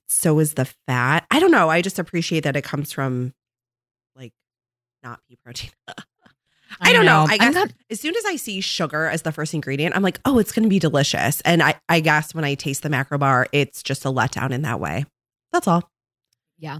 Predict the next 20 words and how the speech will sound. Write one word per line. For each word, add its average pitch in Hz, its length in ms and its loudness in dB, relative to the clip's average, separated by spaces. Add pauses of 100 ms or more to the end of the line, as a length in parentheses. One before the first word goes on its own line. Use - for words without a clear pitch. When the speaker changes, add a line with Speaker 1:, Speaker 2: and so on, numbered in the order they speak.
(140)
Speaker 2:
No, 156 160 -6
I, 151 140 0
I 165 60 2
don't 143 260 2
disagree 139 280 -2
with 135 140 2
you. 131 220 2 (600)
I, 147 120 6 (160)
I 156 100 6
would 160 140 6 (100)
always 147 380 2
choose 143 240 -2
a 147 60 -6
Perfect - 260 -6
Bar 139 200 -2
over 120 140 -2
this 127 280 -4 (100)
any, 143 340 4
any 151 200 4
day. - 180 2